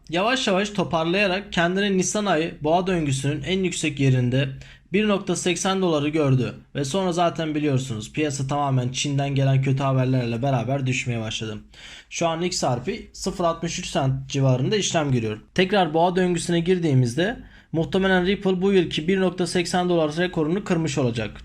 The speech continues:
Çünkü dava ile ilgili olumlu haberler sürekli çıkıyor. Şu an Ripple tarafından dava sürecine yönelik çok olumsuz haber yok. Bu yüzden ayı sezonuna rağmen bulunduğu fiyatı şu an iyi koruyor.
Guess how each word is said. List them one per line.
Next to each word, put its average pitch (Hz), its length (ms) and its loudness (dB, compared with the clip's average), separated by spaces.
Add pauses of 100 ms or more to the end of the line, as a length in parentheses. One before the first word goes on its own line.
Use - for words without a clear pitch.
Çünkü 208 380 0
dava 170 400 4
ile 180 200 4
ilgili 131 500 4 (640)
olumlu 185 600 4
haberler 160 600 2
sürekli 151 520 -2
çıkıyor. 143 580 2 (360)
Şu - 200 0
an 202 160 0
Ripple 208 300 0
tarafından 147 560 2
dava 175 260 4
sürecine 143 460 2
yönelik 160 600 2
çok 214 240 0
olumsuz 139 420 0
haber 190 300 2
yok. 151 360 2 (680)
Bu 240 140 4
yüzden 170 260 2
ayı 208 240 0
sezonuna 147 520 0
rağmen 175 520 0
bulunduğu 202 400 2
fiyatı 143 420 2
şu 135 180 0
an 196 240 0
iyi 180 200 2
koruyor. 117 440 0